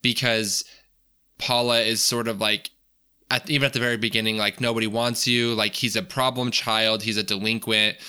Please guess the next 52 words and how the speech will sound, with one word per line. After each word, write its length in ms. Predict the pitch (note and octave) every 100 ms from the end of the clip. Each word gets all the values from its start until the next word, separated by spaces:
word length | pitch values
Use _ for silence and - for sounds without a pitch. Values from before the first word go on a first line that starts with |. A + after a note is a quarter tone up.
| - -
Like, 240 | B2 B2+ C3
very 460 | B2+ - D3 D#3+
much 260 | D#3 C#3+ -
putting 300 | C3 B2+ B2+
him 140 | B2
in 100 | A2+
this 180 | A2 G#2
sort 240 | - A2+
of 180 | G#2+ F#2+
box 520 | G#2+ G#2+ C#3+ - - - - - - -
that 440 | A2+ A#2 A2 - - - _ _ -
th-, 180 | - -
throughout 280 | - F#3 E3+
the 80 | D3
whole 180 | D#3
movie, 300 | D3+ C#3+ D#3
you 180 | C3+ A#2
see 260 | - - C#3
him 140 | C#3
sort 240 | A#2+ B2+ A#2+
of 140 | G#2+
trying 640 | - B2+ A#2 A#2 A#2 A#2
to, 180 | - A#2
like, 240 | G#2+ G#2
struggle 480 | - - C3+ B2+ A#2+
with, 400 | A2 G#2+ - -
he's, 220 | - C3+ A#2+
like, 120 | A#2
struggling 440 | - C#3 C3+ B2
with 180 | A#2 A2
it 40 | A2+
and 80 | A2
he's 140 | G#2+
trying 260 | - A#2+ A2+
to 80 |
figure 280 | A2 A#2 G#2+
it 60 | G#2
out. 200 | A2 G#2+
You 80 | G#2+
know, 100 | G#2+
he 80 |
talks 320 | G#2+ - B2 -
about 140 | F#2
wanting 180 | A2 A2+
to 60 |
be 100 | A2
a 40 | A2
gangster 440 | G#2+ G#2+ - -
and 80 | G#2+
he 60 | G#2+
talks 320 | - A2+ -
about, 340 | A2 G#2 -